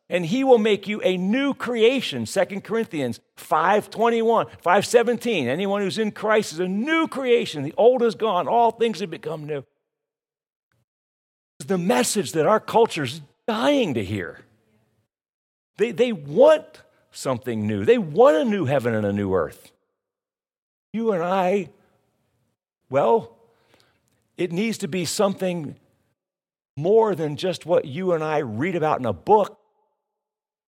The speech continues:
It needs to be something that you and I experience, we've tasted. And this is why Jesus insists on you and me growing. This is why we must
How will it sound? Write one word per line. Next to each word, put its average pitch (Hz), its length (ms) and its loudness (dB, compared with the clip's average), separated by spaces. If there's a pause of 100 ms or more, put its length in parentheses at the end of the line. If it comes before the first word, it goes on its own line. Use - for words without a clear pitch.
(120)
It 131 140 -14
needs 151 220 -6
to 190 80 -8
be 160 100 -8
something 139 380 -6
that 127 160 -4
you 135 220 -6
and 131 100 -4
I 131 320 -4
experience, 113 920 -8
we've 98 180 -14 (440)
tasted. 76 380 -16 (840)
And 127 200 -8
this 170 240 -6
is 131 180 -10
why 131 500 -6
Jesus 110 520 -8
insists 98 680 -8
on 101 260 -10
you 110 180 -6
and 101 120 -6
me 98 160 -6
growing. 87 480 -12 (320)
This - 180 -8
is 123 160 -8
why 143 520 -2
we 107 200 -4
must 90 480 -10